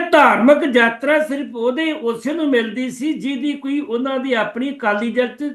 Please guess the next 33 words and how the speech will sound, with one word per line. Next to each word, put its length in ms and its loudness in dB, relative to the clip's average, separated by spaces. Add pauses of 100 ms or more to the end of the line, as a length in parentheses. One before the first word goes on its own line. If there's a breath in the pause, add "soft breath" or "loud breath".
(140)
ਰਸਾਈ 460 -4
ਹੈਗੀ। 500 -8 (2250)
ਉੱਥੋਂ 340 0
ਦਾ 100 2 (140)
ਐਮ 260 0
ਐਲ 200 -2
ਏ, 200 -2
ਸਾਬਕਾ 600 -2
ਐਮ 160 2
ਐਲ 180 -2
ਏ, 280 -2
ਐਸ 200 0
ਜੀ 120 -6
ਪੀ 140 -6
ਸੀ 180 -8
ਮੈਂਬਰ, 500 -4 (720)
ਜਿਹਦੀ 400 4
ਸਿਫਾਰਿਸ਼ 680 0
ਕਰਦਾ 420 -4
ਸੀ, 260 -6
ਉਹਦਾ 320 -4
ਨਾਂ 160 -2
ਐਡ 240 2
ਹੁੰਦਾ 260 -2
ਸੀ, 280 -8
ਆਮ 220 0
ਬੰਦਾ 240 -4
ਨਹੀਂ 120 -2
ਸੀ 140 -10
ਜਾ 180 -4
ਸਕਦਾ 260 -8
ਉਹਦੇ 180 -10
ਵਿੱਚ। 280 -16